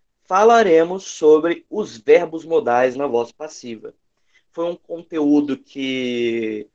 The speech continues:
é, está entre o livro dois e o livro três, né?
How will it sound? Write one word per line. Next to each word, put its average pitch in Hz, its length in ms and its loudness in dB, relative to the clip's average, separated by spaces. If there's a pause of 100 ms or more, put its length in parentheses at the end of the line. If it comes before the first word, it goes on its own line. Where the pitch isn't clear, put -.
(480)
é, 113 320 -8
está - 680 -4 (120)
entre 147 680 -8 (300)
o 147 120 -6
livro 165 340 -10
dois 147 520 0
e 127 60 -10
o 123 40 -6
livro 120 360 -12
três, 135 540 -10
né? 123 380 -10